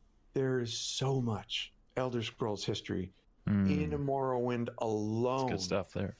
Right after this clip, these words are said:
Speaker 1: In the Heart of Lorkhan, in, uh, in Lord Vivec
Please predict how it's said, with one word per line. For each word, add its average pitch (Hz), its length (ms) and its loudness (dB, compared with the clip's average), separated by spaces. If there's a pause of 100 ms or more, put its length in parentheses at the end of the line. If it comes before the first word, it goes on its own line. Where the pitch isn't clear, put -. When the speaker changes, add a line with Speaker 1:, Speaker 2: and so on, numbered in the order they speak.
(200)
Speaker 1:
In 120 160 0
the 123 80 0
Heart 131 240 0
of 127 80 0
Lorkhan, 104 840 -2
in, 113 600 0
uh, 113 220 -2
in 113 280 0
Lord 113 280 0
Vivec 98 380 -2